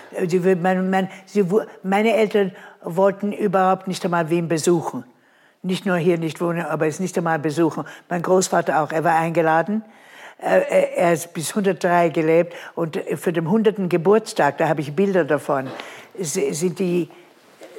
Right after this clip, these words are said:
zwei Leute von der österreichischen Gesandtschaft gekommen und haben ihm eine, eine Doboschtorte, ich glaube, gebracht und was immer.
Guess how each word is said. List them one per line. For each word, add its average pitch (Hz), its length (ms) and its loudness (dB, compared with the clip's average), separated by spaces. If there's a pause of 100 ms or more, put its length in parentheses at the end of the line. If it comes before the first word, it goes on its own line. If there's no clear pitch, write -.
zwei 196 360 0
Leute 190 280 2
von 180 180 -4
der - 140 0
österreichischen 165 680 -2
Gesandtschaft 160 720 -2
gekommen 180 540 -2 (500)
und 160 160 -6
haben 170 140 -2
ihm 170 80 -2
eine, 170 340 0
eine 160 240 0
Doboschtorte, 180 720 0
ich 180 120 -4
glaube, 175 320 0
gebracht 175 680 -2
und 156 120 -8
was 160 180 -4
immer. 196 240 0